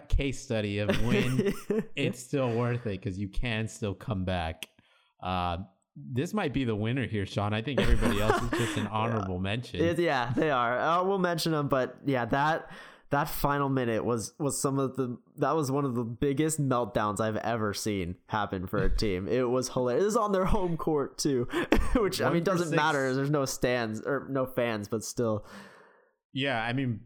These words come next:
Speaker 1: De'Aaron Fox is a decent free throw shooter.
Speaker 2: Yeah.
Speaker 1: Buddy Hield's a great free throw shooter.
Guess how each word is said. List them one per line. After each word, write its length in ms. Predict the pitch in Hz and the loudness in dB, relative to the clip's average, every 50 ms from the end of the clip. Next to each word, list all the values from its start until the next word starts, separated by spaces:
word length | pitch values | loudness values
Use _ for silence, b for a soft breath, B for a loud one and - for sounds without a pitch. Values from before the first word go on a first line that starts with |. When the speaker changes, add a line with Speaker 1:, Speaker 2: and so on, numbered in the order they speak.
| - - - | -16 -8 -4
Speaker 1:
De'Aaron 300 | 123 120 151 180 175 - | -2 -2 -2 -2 -4 -2
Fox 280 | - 156 151 147 - | -2 -2 -2 -2 -2
is 120 | 135 110 110 | -4 -2 -2
a 60 | 101 | -4
decent 500 | 92 - - 107 101 98 - 113 98 92 | -4 -4 -4 -4 -4 -2 -4 -4 -6 -4
free 160 | - 110 95 | -6 -8 -8
throw 220 | 92 - 107 101 92 | -6 -4 -4 -4 -4
shooter. 400 | - - 107 98 101 98 92 - | -4 -6 -4 -4 -2 -2 -2 -4
Speaker 2:
Yeah. 160 | - 117 123 | -4 -2 -2
Speaker 1:
Buddy 220 | 110 113 131 139 - | 0 0 0 -2 -2
Hield's 320 | - 131 131 123 113 - | -2 -2 -2 -2 -2 -2
a 100 | 98 92 | -4 -4
great 380 | 82 - 110 110 131 160 151 - | -4 -4 -2 -2 -2 -4 -4 -6
free 180 | - 98 92 | -6 -6 -6
throw 220 | 92 - 101 95 90 | -4 -4 -4 -4 -4
shooter. 520 | - - - 160 - 190 - - 214 | -6 -4 -2 0 2 2 2 2 2